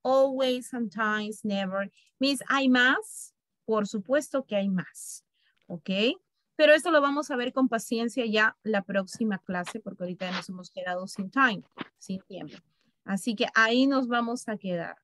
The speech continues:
A ver, déjenme, ya, bueno, aunque igualito dejando de compartir lo voy a borrar.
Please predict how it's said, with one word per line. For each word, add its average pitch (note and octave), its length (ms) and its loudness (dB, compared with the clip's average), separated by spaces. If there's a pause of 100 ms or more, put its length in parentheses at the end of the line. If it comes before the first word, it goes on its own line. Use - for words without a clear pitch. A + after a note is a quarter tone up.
(180)
A F3+ 140 -10
ver, F3 260 -8
déjenme, F3+ 720 -10 (600)
ya, F3 260 -8
bueno, - 280 -10
aunque G3 220 -12
igualito A3 400 -4
dejando G#3+ 340 -4
de G#3 140 -6
compartir F#3+ 500 -6
lo F#3+ 120 -4
voy F3 140 -6
a E3+ 60 -12
borrar. - 240 -16